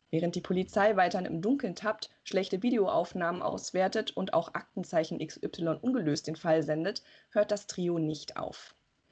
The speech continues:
Zwei weitere Überfälle im Jahr neunzehnhundertneunundneunzig und einer im Jahr zweitausend. Dann ist erst einmal wieder Ruhe in Nordbaden und der südlichen Pfalz.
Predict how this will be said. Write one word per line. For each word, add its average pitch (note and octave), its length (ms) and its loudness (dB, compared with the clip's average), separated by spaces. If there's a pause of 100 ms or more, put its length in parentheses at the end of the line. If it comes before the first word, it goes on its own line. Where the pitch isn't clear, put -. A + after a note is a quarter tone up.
(380)
Zwei A#3 320 4
weitere C#4 360 2
Überfälle A#3 600 -4
im F#3 140 -4
Jahr F3 160 -2
neunzehnhundertneunundneunzig F#3+ 1120 -4
und F3 160 -4
einer D#3 240 2
im F#3+ 100 0
Jahr F#3+ 160 0
zweitausend. D3 800 0 (680)
Dann C4 400 4
ist - 220 -10
erst F3+ 240 -2
einmal E3+ 280 0
wieder F3+ 160 0
Ruhe F#3+ 320 4
in E3+ 140 0
Nordbaden F3 540 2
und E3+ 140 -4
der F3 80 -4
südlichen E3 460 -6
Pfalz. - 600 -10